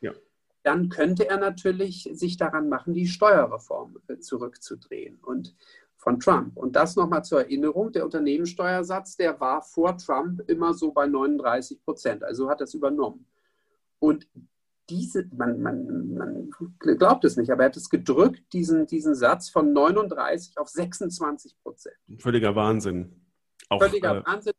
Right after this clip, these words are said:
Speaker 2: Wir sprachen
Speaker 1: volkswirtschaftlich
Speaker 2: jetzt
Speaker 1: kaum, kaum gesund.
Speaker 2: Genau, das ist ja sozusagen die Lebenslüge der Republikaner,
Speaker 1: Ja.
Speaker 2: nicht dieser Leper Curve.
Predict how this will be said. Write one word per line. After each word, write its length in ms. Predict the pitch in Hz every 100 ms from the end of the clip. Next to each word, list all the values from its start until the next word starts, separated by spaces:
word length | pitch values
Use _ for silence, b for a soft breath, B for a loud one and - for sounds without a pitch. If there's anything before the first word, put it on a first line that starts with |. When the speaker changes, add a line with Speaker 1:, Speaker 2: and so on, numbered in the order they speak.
| -
Speaker 2:
Wir 140 | 165
sprachen 220 | - -
Speaker 1:
volkswirtschaftlich 640 | 143 156 - 131 127 127 -
Speaker 2:
jetzt 120 | -
Speaker 1:
kaum, 240 | 135 139 139
kaum 240 | 135 135
gesund. 540 | 123 120 127 95 - - b b b b b
Speaker 2:
Genau, 380 | - 202 160 123
das 160 | 147
ist 80 | 185
ja 80 | 185
sozusagen 260 | 180 185 170
die 120 | 160
Lebenslüge 640 | 175 196 185 185 180 175
der 160 | 170 147
Republikaner, 760 | 170 - 147 - 156 175 190
Speaker 1:
Ja. 60 | 170
Speaker 2:
nicht 140 | 175
dieser 180 | 170 139
Leper 380 | 131 - - 175
Curve. 360 | 180 175 190